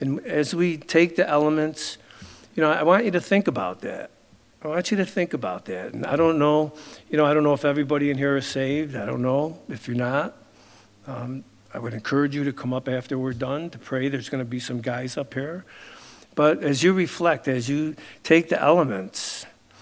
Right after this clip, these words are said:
you know, let God search your heart. You know, are you, I mean, do you have this, the mindset that, that Peter had, that Cornelius had, that no matter what it took, God, I would,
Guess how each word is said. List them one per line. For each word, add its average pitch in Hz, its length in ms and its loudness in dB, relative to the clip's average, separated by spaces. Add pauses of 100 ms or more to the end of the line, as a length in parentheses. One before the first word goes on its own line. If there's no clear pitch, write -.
(380)
you 147 80 2
know, 151 320 6 (3750)
let 160 240 4
God 185 240 6
search 147 360 2
your 113 120 -6
heart. 92 420 -8 (1700)
You 131 60 -2
know, 127 280 -2 (260)
are 165 120 -4
you, 185 360 2 (280)
I - 40 2
mean, 147 120 6
do 151 80 2
you 170 80 8
have 185 200 8
this, 156 140 0
the 147 340 0
mindset 139 800 2
that, 135 160 -4 (840)
that 135 180 -8
Peter 147 400 2
had, 98 380 -6
that 101 140 -14
Cornelius 135 720 -2
had, 98 260 -10
that 113 140 -10
no 151 120 -2
matter 160 320 2
what 160 200 0
it 156 160 -2
took, 117 280 -4
God, 95 280 -6
I 98 60 -10
would, 110 140 -12